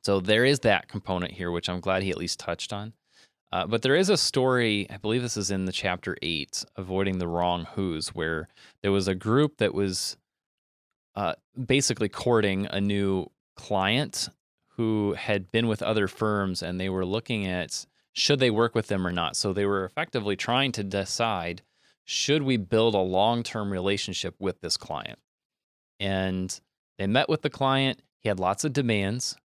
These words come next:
wanted to meet the whole team. This was over a Skype call. They brought in, the, the owner of the company brought in his team members, and this client, potential client,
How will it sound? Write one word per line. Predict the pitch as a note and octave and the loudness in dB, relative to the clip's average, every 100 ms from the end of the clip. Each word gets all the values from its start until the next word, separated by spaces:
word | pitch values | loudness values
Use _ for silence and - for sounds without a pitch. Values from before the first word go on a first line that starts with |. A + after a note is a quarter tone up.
| _ _ _ _ _ - | _ _ _ _ _ 0
wanted | A2+ B2+ | 0 0
to | B2 | 0
meet | G2+ A2 | 0 0
the | - | -2
whole | C3 C#3+ | 0 -2
team. | - F#2+ F2+ A#2 _ _ _ _ _ _ _ _ | -2 -4 -4 -8 _ _ _ _ _ _ _ _
This | A2 A2 | -4 0
was | G#2+ | 2
over | G#2+ G2+ | 2 4
a | F#2+ | 2
Skype | - - F#2 E2 | 2 0 -2 -4
call. | - E2+ G2+ _ _ _ _ _ | -4 -4 -4 _ _ _ _ _
They | G2+ | -2
brought | F#2+ G#2+ A#2+ C#3 | 0 4 4 4
in, | C3 B2+ A#2+ - _ _ - | 2 0 -2 -6 _ _ -14
the, | G#2+ F#2+ F2+ E2 _ | -4 0 0 -2 _
the | - - - | -10 -8 0
owner | C3+ D3 | 2 4
of | A#2+ | 2
the | A#2 | 2
company | A#2 A2 G#2 | 2 2 0
brought | G#2 A2+ A#2 | 4 6 6
in | A2+ | 2
his | A2+ | 0
team | - A#2+ | 0 0
members, | A2 A2 A2 G2+ - | 2 2 2 0 -2
and | G2 F#2+ | -4 -2
this | G#2+ A2 - | 0 0 -2
client, | - - A2+ A2+ G2+ - | -6 -2 0 0 -2 -4
potential | - - A#2+ G#2 | -8 -6 -2 -4
client, | - G2+ G2 G2 | -2 -2 0 -2